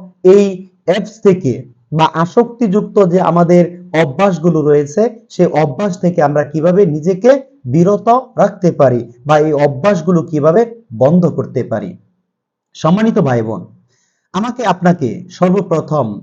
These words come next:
এটা জানতে হবে বা নিজেকে প্রশ্ন করতে হবে, এই সোশ্যাল মিডিয়া আমি কেন ব্যবহার করি, এই সোশ্যাল মিডিয়া আমার কেন প্রয়োজন, ব্যবহার কেন করতে হবে?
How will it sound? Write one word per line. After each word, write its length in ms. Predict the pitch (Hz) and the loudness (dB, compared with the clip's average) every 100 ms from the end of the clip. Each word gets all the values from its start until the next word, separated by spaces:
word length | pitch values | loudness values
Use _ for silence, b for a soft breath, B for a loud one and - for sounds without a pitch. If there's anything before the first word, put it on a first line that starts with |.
| - | -6
এটা 200 | 143 147 | -2 0
জানতে 420 | 139 139 170 196 | 0 0 0 -2
হবে 600 | 117 117 123 101 90 _ _ _ _ _ | -2 -4 -4 -4 -10 _ _ _ _ _
বা 200 | 135 - 131 123 B | 0 2 2 -2 B
নিজেকে 500 | 147 180 233 247 247 | 2 4 4 2 0
প্রশ্ন 580 | - 170 165 - 214 214 | 0 -6 -6 -4 -4 0
করতে 300 | 190 180 156 | -2 0 -2
হবে, 400 | 135 120 107 - _ _ - | 0 -2 -4 -8 _ _ 0
এই 180 | 233 | 0
সোশ্যাল 440 | 240 - 165 - 185 | 0 -4 -2 2 2
মিডিয়া 480 | 147 147 139 160 160 | 2 -2 0 2 2
আমি 220 | - 143 143 - | 0 -6 -8 -2
কেন 220 | 165 165 | 0 2
ব্যবহার 460 | 180 143 127 117 104 | 2 0 -2 -6 -8
করি, 340 | - 98 90 _ _ _ _ _ _ | -8 -10 -12 _ _ _ _ _ _
এই 100 | 214 | -4
সোশ্যাল 440 | 214 202 190 240 220 | -2 -2 0 2 4
মিডিয়া 640 | 180 180 202 190 - - | 4 4 4 2 -2 -4
আমার 220 | 170 185 175 - - | 0 2 0 -4 0
কেন 260 | 175 196 | 2 2
প্রয়োজন, 600 | - 180 160 123 110 - - _ _ | 2 2 2 0 -6 -8 -20 _ _
ব্যবহার 540 | 123 180 208 196 - - | 2 2 4 0 -2 -2
কেন 240 | 180 208 | 0 0
করতে 360 | 240 208 - 160 | 0 -2 -2 -4
হবে? 340 | 117 107 90 | -4 -6 -10